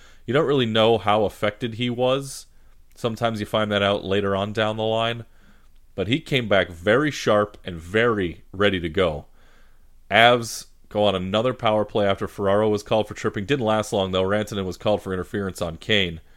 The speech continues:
Elbow came up a little bit high, too, on Evander. Sharks eventually get the power play. Avs killed off the remaining minute.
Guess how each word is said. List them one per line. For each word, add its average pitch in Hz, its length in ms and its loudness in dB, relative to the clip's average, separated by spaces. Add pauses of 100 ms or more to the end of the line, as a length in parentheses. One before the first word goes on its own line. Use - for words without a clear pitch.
(420)
Elbow 104 240 0
came 101 240 0
up 87 100 -4
a 98 60 -2
little 92 180 0
bit 85 140 -4
high, 95 200 2
too, 104 260 -2
on 90 100 0
Evander. 85 500 -4 (800)
Sharks - 380 -2
eventually 117 340 -2
get 107 160 -4
the - 60 -18
power 101 280 2
play. 101 240 0
Avs 104 400 -2
killed 101 240 -2
off 92 200 0
the 104 80 -4
remaining 95 400 -2
minute. 107 300 -4